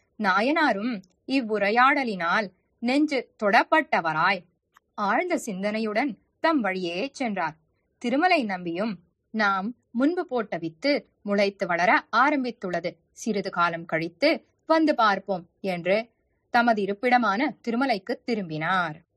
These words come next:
கோவிந்த பெருமாள் பரமாச்சாரியர் ஸ்ரீ ஆளவந்தார் ஸ்ரீ சக்தியில் ஈடுபட்டதாலும் உள்ளத்தில் சாஸ்திரவசியனாகையாலும் நம்பி அருளிச் செய்த விஷயங்களை மறுக்க முடியாமல்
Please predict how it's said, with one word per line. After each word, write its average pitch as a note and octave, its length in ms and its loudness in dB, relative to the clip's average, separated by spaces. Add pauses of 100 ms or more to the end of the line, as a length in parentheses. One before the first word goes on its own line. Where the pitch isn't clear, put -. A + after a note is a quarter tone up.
(320)
கோவிந்த C4+ 460 -2
பெருமாள் F3+ 500 -4 (400)
பரமாச்சாரியர் A3+ 720 0
ஸ்ரீ G3 300 -4
ஆளவந்தார் F#3 800 0
ஸ்ரீ B3 320 -4
சக்தியில் G#3 800 -2 (300)
ஈடுபட்டதாலும் G3 880 0 (260)
உள்ளத்தில் A#3+ 720 0 (600)
சாஸ்திரவசியனாகையாலும் G#3 1800 0 (380)
நம்பி G#3+ 440 2
அருளிச் B3 380 0
செய்த G3 320 2
விஷயங்களை F#3 800 -2 (240)
மறுக்க C#4+ 460 2
முடியாமல் F#3 580 -2